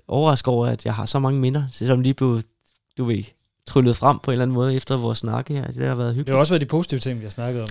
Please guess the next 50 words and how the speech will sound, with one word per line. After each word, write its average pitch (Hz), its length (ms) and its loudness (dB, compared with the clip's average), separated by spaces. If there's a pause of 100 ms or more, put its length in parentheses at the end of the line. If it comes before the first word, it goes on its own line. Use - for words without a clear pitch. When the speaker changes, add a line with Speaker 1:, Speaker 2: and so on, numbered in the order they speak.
(120)
Speaker 1:
Ja, 113 280 4 (120)
det 139 80 2
kan 135 60 2
man 110 80 0
sige. - 240 -8 (120)
Ja, 123 160 0 (140)
det 143 100 6
er, 123 140 4
det 139 140 0
er 131 40 2
rigtigt. 131 200 0
Speaker 2:
Eller 127 100 -4
Speaker 1:
Men 131 80 2
Speaker 2:
noget, 139 120 2
der 143 60 4
er 135 120 2
endt 135 160 0
med 139 80 -4
at 117 60 -6
være 120 80 -4
sjove 131 260 -2
historier. 127 440 0
Speaker 1:
Ja, 170 100 8
Speaker 2:
Men 170 80 8
Speaker 1:
ja, 151 60 10
Speaker 2:
det 143 80 6
Speaker 1:
det 175 60 8
er 170 40 10
Speaker 2:
kan 139 100 6
Speaker 1:
rigtigt. 143 240 2
Og 143 160 4
der, 147 80 8
og 139 300 6
der 127 60 0
er 117 120 0
endnu 127 240 -2
flere 117 260 -2
af 117 60 -2
sådan - 100 -8
nogle 110 120 -4
ting, 104 260 -4
ikke? 127 160 -6
Det, 127 280 0
det, 123 200 -4
men 120 120 -4
det 135 80 2
kan 135 100 -4
vi 123 60 2
altid 117 240 -2
tage. 120 200 -8